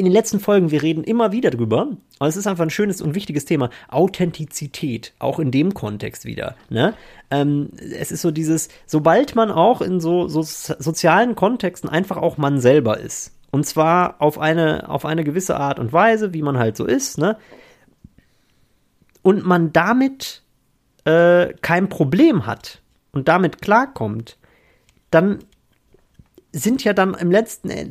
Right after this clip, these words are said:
letzten Endes auch die Resultate egal. Und das ist so dieses, dann, dann ist diese Kontrollgeschichte auch nicht mehr so wichtig.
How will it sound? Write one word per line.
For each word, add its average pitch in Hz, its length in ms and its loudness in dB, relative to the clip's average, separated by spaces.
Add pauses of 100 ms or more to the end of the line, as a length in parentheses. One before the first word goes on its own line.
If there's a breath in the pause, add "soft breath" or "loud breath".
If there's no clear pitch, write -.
(280)
letzten 208 320 -2
Endes 208 300 -4
auch 190 180 -2
die 180 140 -2
Resultate 190 840 -2
egal. 110 540 -4 (240 loud breath)
Und 139 100 -2
das 185 140 2
ist 202 100 -4
so 196 80 0
dieses, 180 380 -6
dann, 160 260 -2
dann 160 180 0
ist - 220 -8
diese 180 180 -2
Kontrollgeschichte 185 1000 -2
auch 127 160 0
nicht 127 220 -6
mehr 113 120 -6
so - 160 -12
wichtig. - 460 -16